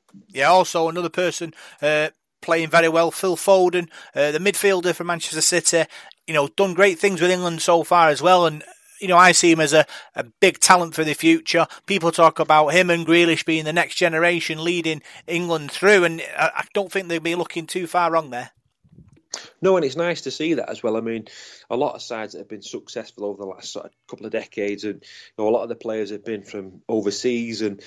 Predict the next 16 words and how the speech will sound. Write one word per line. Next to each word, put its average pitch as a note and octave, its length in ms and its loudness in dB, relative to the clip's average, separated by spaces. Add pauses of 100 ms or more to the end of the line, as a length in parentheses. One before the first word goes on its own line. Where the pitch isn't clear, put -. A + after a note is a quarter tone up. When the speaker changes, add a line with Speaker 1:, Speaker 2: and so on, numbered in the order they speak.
(540)
Speaker 2:
you C3 40 -4
know, B2 100 2
have A2+ 100 -2
not, C3 180 0 (160)
it's - 240 -16
particularly, F#3 260 -14 (140)
particularly C#3 400 -8
Manchester B2+ 320 -10
City. A#2+ 300 -8
I A#2+ 60 -6
don't B2+ 140 -4
think A#2 140 -10
they've A2+ 80 -8
had A2+ 120 -6
lots A2+ 300 -6
of, G#2+ 160 -8